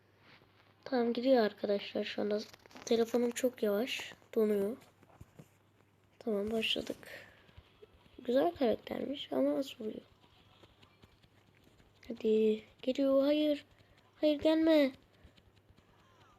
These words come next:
Hayır. Git. Git buradan. Hayır. Git. Hah, senin ağzına. Ay, pardon. Kötü bir şeydi. Neyse.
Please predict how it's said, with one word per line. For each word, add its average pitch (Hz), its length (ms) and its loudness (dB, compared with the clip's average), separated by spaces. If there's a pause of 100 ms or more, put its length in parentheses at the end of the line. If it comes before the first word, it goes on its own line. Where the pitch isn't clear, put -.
(260)
Hayır. 320 380 4 (960)
Git. 330 180 0 (760)
Git - 160 -6
buradan. 330 360 4 (4000)
Hayır. 320 420 6 (360)
Git. 330 180 4 (260)
Hah, 262 100 2 (160)
senin 254 480 0
ağzına. 220 200 -2 (220)
Ay, 240 220 4 (200)
pardon. - 360 -6 (240)
Kötü 240 260 -4
bir - 40 -4
şeydi. - 220 -6 (2000)
Neyse. 220 200 -6